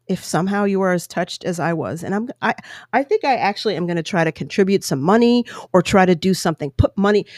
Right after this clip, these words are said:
put my money where my mouth is. You can call seven oh three, six nine seven,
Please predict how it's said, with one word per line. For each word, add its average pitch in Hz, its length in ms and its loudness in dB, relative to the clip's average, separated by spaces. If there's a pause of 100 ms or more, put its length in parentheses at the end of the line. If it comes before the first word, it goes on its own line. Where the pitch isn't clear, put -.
(140)
put - 160 -2
my 214 320 2
money 285 340 0
where 233 160 4
my 170 220 4
mouth 180 400 2
is. 240 540 0 (260)
You 233 160 0
can 302 160 0
call 180 540 2 (160)
seven 196 520 2
oh 302 140 2
three, 175 560 -2 (360)
six - 640 -2
nine 202 420 2
seven, 160 640 -2